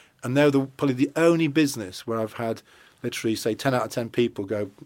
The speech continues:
"Write it down. That was the number one thing." They all got that. That's, that's a great start 'cause you can build on that now.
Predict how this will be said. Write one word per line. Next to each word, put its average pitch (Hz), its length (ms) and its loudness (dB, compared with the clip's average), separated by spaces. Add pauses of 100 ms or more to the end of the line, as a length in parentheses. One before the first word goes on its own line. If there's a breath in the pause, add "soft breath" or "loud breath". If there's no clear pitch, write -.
(120)
"Write 110 240 0
it 95 40 -8
down. 107 300 -4
That 107 160 -4
was 101 160 -10
the 107 80 -4
number 107 240 -6
one 101 220 -6
thing." 107 240 -8
They 110 100 -4
all 123 140 0
got 117 260 0
that. 101 180 -12 (300 loud breath)
That's, 117 160 -10
that's 135 220 -2
a - 20 -6
great 117 260 0
start 113 380 -2
'cause 107 220 -12 (240 soft breath)
you 117 80 -10
can 123 160 -4
build 147 200 10
on 123 100 4
that 107 140 -2
now. 101 300 -4